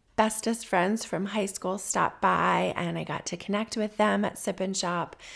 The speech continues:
And then I had a fun overnight, um,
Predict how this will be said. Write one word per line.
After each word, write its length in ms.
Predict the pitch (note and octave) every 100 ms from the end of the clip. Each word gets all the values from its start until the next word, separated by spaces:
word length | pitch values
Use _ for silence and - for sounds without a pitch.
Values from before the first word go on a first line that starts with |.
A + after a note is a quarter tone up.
| - - - - -
And 440 | A3 G#3 G3+ G3+ -
then 140 | A3
I 60 | G#3+
had 240 | G#3 F#3
a 80 | F#3
fun 640 | F#3 - B3 B3+ B3+ A#3+ - - _ _ _ _ -
overnight, 840 | C4 B3+ B3+ A3 G3+ G#3+ A#3+ - _ _ _ _ - B3 - -
um, 560 | - D2+ - A2 -